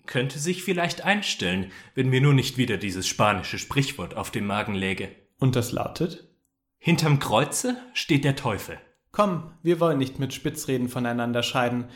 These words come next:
Speaker 2: sondern vielmehr einsehen, dass die Religion, wie der Janus oder besser wie der brahmanische Todesgott Yama, zwei Gesichter hat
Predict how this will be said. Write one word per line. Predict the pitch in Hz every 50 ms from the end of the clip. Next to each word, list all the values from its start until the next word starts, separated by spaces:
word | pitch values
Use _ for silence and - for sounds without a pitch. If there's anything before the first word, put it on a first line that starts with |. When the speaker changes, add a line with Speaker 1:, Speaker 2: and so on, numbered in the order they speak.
| - - _
Speaker 2:
sondern | - - 180 170 165 165 160
vielmehr | 160 170 185 180 170 160 - -
einsehen, | 156 156 156 156 151 151 147 143 139 139
dass | 135 135 135
die | - 143
Religion, | 131 139 135 135 135 131 135 143 147 156 165 165 160 160 - -
wie | - 185
der | 180 175 147
Janus | 127 131 123 127 139 143 131 120 - - -
oder | - 135 131 123
besser | 120 127 139 135 - 143 127 123 120
wie | 120 123
der | 123 123 120 117 117 113
brahmanische | 113 - - 123 120 123 123 127 135 135 135 131 - 135 123
Todesgott | - 147 151 143 131 - - 139 127 123
Yama, | 120 127 123 135 147 139 127 120 117 - - - - - -
zwei | - - 175 175 180
Gesichter | 151 131 120 113 120 113 - - 113
hat | 110 113 113 110 - -